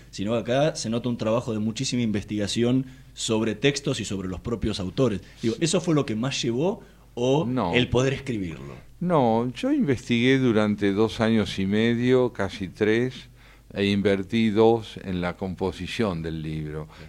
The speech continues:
Speaker 2: donde las dificultades aparecían como menos controlables por el deseo o la voluntad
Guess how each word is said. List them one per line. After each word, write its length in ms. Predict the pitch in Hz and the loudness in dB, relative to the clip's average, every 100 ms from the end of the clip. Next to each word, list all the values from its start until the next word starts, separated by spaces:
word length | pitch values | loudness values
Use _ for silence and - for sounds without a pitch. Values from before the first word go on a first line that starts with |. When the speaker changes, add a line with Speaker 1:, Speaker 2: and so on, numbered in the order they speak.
| - - | -18 -4
Speaker 2:
donde 360 | 107 113 117 | 0 2 2
las 220 | 117 107 | 2 0
dificultades 920 | 120 110 117 117 117 143 156 180 151 117 | -2 -2 -4 -2 -2 2 2 2 -2 -2
aparecían 1080 | 107 98 95 98 - 123 127 117 113 107 - - - - - | -4 0 0 0 -2 0 2 2 0 -4 -10 -20 -20 -20 -20
como 420 | - 120 104 101 101 | 0 2 4 2 2
menos 500 | 101 110 123 127 120 | 2 2 2 2 0
controlables 1000 | - 101 92 98 104 120 123 107 98 98 | 0 0 4 4 4 6 4 4 4 2
por 260 | - 92 92 | 0 0 2
el 180 | 95 85 | 0 -2
deseo 840 | 92 - 120 113 107 101 110 113 - - - - - | -4 -2 2 4 6 4 2 -4 -14 -20 -20 -20 -10
o 160 | 87 | -2
la 100 | 98 | 0
voluntad 800 | 98 98 95 95 92 107 110 117 | 2 0 0 -2 0 2 4 2